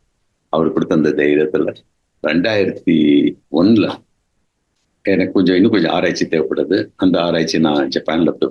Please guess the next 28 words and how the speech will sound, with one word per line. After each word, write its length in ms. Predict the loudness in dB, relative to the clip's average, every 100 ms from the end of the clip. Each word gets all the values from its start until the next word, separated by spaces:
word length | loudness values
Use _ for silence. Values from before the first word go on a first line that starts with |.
| -2
பண்ணேன். 240 | -4 -4 _ -2
நான் 720 | 0 0 -2 -4 -4 -8 -12 -10 0
மியாசாக்கி 540 | 0 2 -2 -2 -2
அக்ரிகல்ச்சர் 420 | -2 -2 -2 -2
யூனிவர்சிட்டியில 520 | 0 0 0 -2 -4 -2
கொஞ்சம் 260 | -2 -2
பண்ணேன், 320 | 0 0 0 -6 _ _ _ _ _ -2
மியாசாக்கி 460 | 0 0 -2 0 0
மெடிக்கல் 340 | 0 0 -2
காலேஜ்ல 420 | -2 -4 -4 -6 -4
கொஞ்சம் 240 | -6 -6
பண்ணேன். 240 | -4 -4 -4 _ _ _ _ _ _ _ -6
ஆஹ், 480 | 0 2 2 0 0
எல்லாம் 300 | 0 0 0
முடிச்சுட்டு, 440 | -2 -2 -4 -4 _ _ _ _ _ _ _ _ _ _ _ _ -8
ஆஹ், 260 | -6 -6 -8 _ _ _
டி 160 | 0 2
எஸ் 260 | 2 0
சி 140 | -2 0
சப்மிட் 220 | 0 0
பண்ணேன். 320 | 0 0 -2 _ -6
ரெண்டாயிரத்தி 480 | -2 0 -2 0 0
ஒண்ணுல 380 | 2 2 2 -4 _ -4
நான் 260 | -2 -2
டி 160 | 0 0
எஸ் 200 | 0 0
சியும் 200 | 0 0
பெற்றேன். 360 | -2 -6 -8